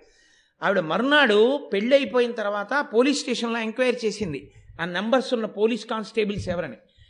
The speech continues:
పోలీస్ స్టేషన్లో చెప్పారు, "అసలు ఆ నెంబర్స్ ఉన్న కానిస్టేబుల్స్ లేరు, ఆ నెంబర్స్ లేవు ఇక్కడ" అని చెప్పి. మరి ఎక్కడి నుంచి వచ్చారు?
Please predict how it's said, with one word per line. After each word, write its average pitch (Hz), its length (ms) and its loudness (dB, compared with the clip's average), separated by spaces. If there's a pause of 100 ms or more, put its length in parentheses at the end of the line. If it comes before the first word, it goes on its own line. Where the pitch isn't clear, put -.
(220)
పోలీస్ 220 280 0
స్టేషన్లో 233 420 -4
చెప్పారు, 208 340 -2
"అసలు 214 200 -2
ఆ 175 60 -2
నెంబర్స్ 196 460 -2
ఉన్న 202 140 -4
కానిస్టేబుల్స్ 202 840 -4
లేరు, 220 280 6
ఆ 220 100 4
నెంబర్స్ 190 480 -2
లేవు 170 200 -2
ఇక్కడ" 135 200 -10
అని 123 80 -14
చెప్పి. 110 200 -20 (2000)
మరి 190 120 2
ఎక్కడి 220 260 0
నుంచి 226 220 -2
వచ్చారు? 226 320 -4